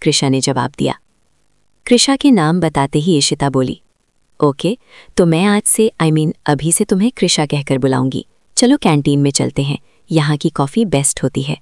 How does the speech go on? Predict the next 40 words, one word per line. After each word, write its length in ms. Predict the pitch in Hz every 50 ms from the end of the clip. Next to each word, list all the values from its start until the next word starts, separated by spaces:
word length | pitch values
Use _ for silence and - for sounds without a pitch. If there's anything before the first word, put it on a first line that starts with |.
| _ _ _ _ _ _ _ -
दोस्ती 400 | 165 160 156 147 - - - 165
की 120 | - - 160
शुरुआत 440 | - - 151 151 143 139 139 - 147
इससे 240 | 143 - - 160
अच्छी 280 | 143 135 - - - 180
और 120 | 175 185 -
क्या 120 | - 254 285
हो 160 | 269 220 165
सकती 340 | - - 143 _ - 160 135
है?" 160 | 139 135 - _ _ _ _ _ _ _ _ _ _ _ _ _ _ _ _ _ -
"तुम 160 | 180 170 170
सच 360 | - - - 147 139 - - -
में 80 | 160 190
मेरी 220 | 214 226 240 254
friend 280 | - - 254 254 262 262
बनना 220 | 269 262 277 277
चाहती 340 | - - 277 269 - - 311
हो?" 200 | 269 196 - - _ _ _ _ _ -
कृषा 260 | - 160 - - 147
ने 100 | 143 147
हैरानी 420 | 143 143 151 143 139 131 131 131 139
से 120 | - -
पूछा। 360 | - - 131 - - - - - _ _ _ _ _ _ _ -
उसकी 280 | 156 151 - - 156
हैरानी 400 | 147 147 147 139 135 135 135 143
भी 140 | 139 165 208
जायज 380 | 208 226 208 208 214 214 214 - - -
थी, 100 | 180 - - - - - - -
क्योंकि 240 | - 240 233 - 269
गार्ड्स 380 | 202 170 151 147 165 170 - -
के 120 | - 214
साथ 200 | - - 202 208 - -
कोई 220 | - 208 202 214 -
उसके 240 | - - - 247 220
आसपास 480 | 175 147 147 - - 151 143 139 - -
भी 80 | 151
नहीं 220 | 139 135 131 135 135
भटक 260 | - 147 143 139 135 -
रहा 200 | 147 139 139 131
था। 180 | - - -